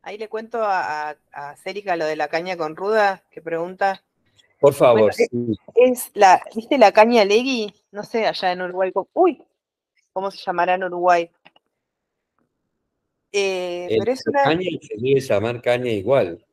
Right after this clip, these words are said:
Speaker 2: La
Speaker 1: Sí,
Speaker 2: legui, no sé,
Speaker 1: es
Speaker 2: pero
Speaker 1: una bebida que se hace con la caña de azúcar. Y acá, eh, en Argentina lo que se hace generalmente unos meses antes del primero de agosto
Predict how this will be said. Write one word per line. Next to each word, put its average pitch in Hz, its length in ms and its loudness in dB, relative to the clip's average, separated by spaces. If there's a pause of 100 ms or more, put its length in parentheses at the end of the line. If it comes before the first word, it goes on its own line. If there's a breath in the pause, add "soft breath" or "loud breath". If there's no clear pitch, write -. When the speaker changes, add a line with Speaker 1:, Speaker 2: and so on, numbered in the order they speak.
Speaker 2:
La 101 180 -8
Speaker 1:
Sí, 107 60 -8 (120)
Speaker 2:
legui, 117 380 -2 (160)
no - 140 -10
sé, - 160 -8
Speaker 1:
es - 60 -6
Speaker 2:
pero 269 140 4
Speaker 1:
una 277 160 6
bebida 233 340 4
que 226 100 -4
se 214 80 -2
hace 208 160 -2
con 202 120 -2
la 185 80 0
caña 196 260 0
de 190 80 2
azúcar. 208 600 -2 (1500)
Y 185 160 -10
acá, 214 480 0 (160)
eh, 156 800 -10
en 160 60 -8
Argentina 180 400 -2
lo 214 120 2
que 190 80 -12
se 196 100 -2
hace 202 220 0
generalmente 196 420 -4
unos 202 180 -2
meses 202 300 -2
antes 202 340 0
del 180 140 0
primero 175 320 -2
de 185 80 6
agosto 196 720 0